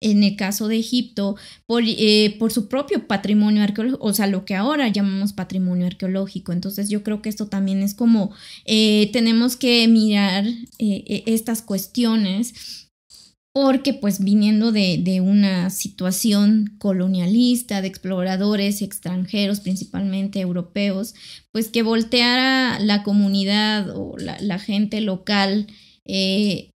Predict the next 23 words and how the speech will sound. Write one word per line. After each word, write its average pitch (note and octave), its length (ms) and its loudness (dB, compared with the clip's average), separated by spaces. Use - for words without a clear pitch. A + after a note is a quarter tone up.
pues, G#3+ 220 -4
a, C#3 120 -4
a, F#3 800 -6
a - 60 -4
interesarse A3 1120 2
por F#3 260 -6
su - 240 -12
cultura, G#3+ 540 -4
su G3 100 -10
historia, G3+ 500 -6
su G3+ 200 -14
patrimonio, G3+ 840 0
pues, G#3 120 -4
también G#3 320 2
es A3 140 0
algo A3 260 0
como G3+ 220 2
muy, G#3+ 480 4
muy A#3 260 6
importante, B3 680 4
porque C#4 420 0
de C4+ 220 4
hecho, D#4+ 260 -2